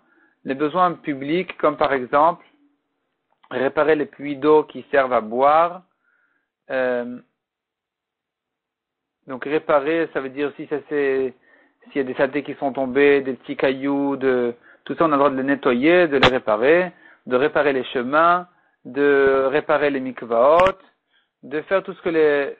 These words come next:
euh, tout ce que les gens ont besoin, de, les gens, le, le, le, le public ont besoin. On do-, on peut aussi faire un signe sur les tombes en mettant de la chaux dessus pour éloigner les gens de la touma. Et d'ailleurs, on peut aussi s'occuper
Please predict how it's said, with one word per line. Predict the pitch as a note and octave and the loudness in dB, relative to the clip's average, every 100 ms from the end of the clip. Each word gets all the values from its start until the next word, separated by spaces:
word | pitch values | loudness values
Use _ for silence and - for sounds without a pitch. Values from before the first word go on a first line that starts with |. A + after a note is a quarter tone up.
| - | -12
euh, | D3 D3 | -12 -12
tout | C#3+ | -12
ce | F3 | -10
que | - | -4
les | D#3 | -4
gens | C#3+ D#3 | 0 0
ont | D3 | 0
besoin, | C3 A#2 C#3+ F3 | -6 -4 -2 0
de, | D#3+ | 0
les | C3 A#2+ | -2 -2
gens, | B2+ C3 | -4 -2
le, | C3 B2+ | -2 -2
le, | B2 | -4
le, | B2 A#2 A#2 G#2 G#2 - _ _ _ | -8 -10 -12 -16 -20 -20 _ _ _
le | - C#3 B2 | -16 -8 -6
public | D3 C#3 E3 D#3+ | -6 -2 0 0
ont | |
besoin. | B2+ A#2 C3+ D3+ G3 A3 _ _ _ _ - | 0 0 2 4 2 -2 _ _ _ _ -16
On | C#3+ C#3+ | -10 -8
do-, | C#3+ - | -8 -8
on | E3 | -10
peut | C#3 G3 | -4 2
aussi | F#3+ E3 - F#3+ E3 C#3 _ _ _ _ _ _ _ _ - | 2 0 -6 -8 -6 -10 _ _ _ _ _ _ _ _ 0
faire | F3 D3+ | 2 4
un | D3+ C3 - | 0 -4 -10
signe | F#3 E3+ | -8 -8
sur | - D#3 | -2 0
les | C#3+ | 0
tombes | - F3 E3+ | 0 0 2
en | B2+ | 0
mettant | B2+ D3 | 0 -2
de | C#3 | 0
la | B2+ A#2+ | 0 0
chaux | - E3 | 0 -2
dessus | C#3+ C#3 F3 | -2 -4 -6
pour | D#3 D3 | 0 2
éloigner | C#3 C#3+ | 2 0
les | C#3 | 0
gens | C3 C3 | 0 0
de | |
la | A#2+ A2+ | 0 0
touma. | A#2+ A#2+ C#3 F#3 G#3+ _ _ _ _ _ - | -2 0 2 2 -2 _ _ _ _ _ -4
Et | E3+ F#3+ | 0 0
d'ailleurs, | D3 B2+ D3 E3 | 0 0 2 2
on | C#3 | 0
peut | D#3 | -2
aussi | D3 C3 - D#3 | -2 -2 -8 -8
s'occuper | D3+ C#3 B2+ D3 D#3+ F#3+ | -6 -8 -8 0 2 2